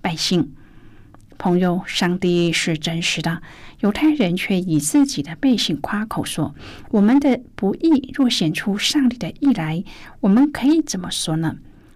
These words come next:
我的虚谎越发显出他的荣耀，为什么我还受审判，好像罪人呢？”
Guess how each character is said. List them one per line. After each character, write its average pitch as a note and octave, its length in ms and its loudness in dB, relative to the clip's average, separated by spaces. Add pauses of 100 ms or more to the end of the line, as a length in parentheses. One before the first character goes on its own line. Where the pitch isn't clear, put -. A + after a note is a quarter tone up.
(200)
我 G#3 100 2
的 A3+ 120 4
虚 D#4+ 260 2
谎 F3 300 -4 (100)
越 A3 100 2
发 G3 220 2
显 E3+ 300 0
出 - 240 -6
他 - 160 -4
的 F3+ 100 -4
荣 E3 300 -6
耀， B3 240 2 (420)
为 D#4+ 160 2
什 G3 180 0
么 F3 140 -2
我 G3 160 -6
还 F3+ 300 -6
受 F3+ 280 0
审 - 380 -6
判， B3+ 340 2
好 - 240 -8
像 - 280 -4
罪 E3 180 -6
人 C#3+ 240 -6
呢？” A3+ 160 2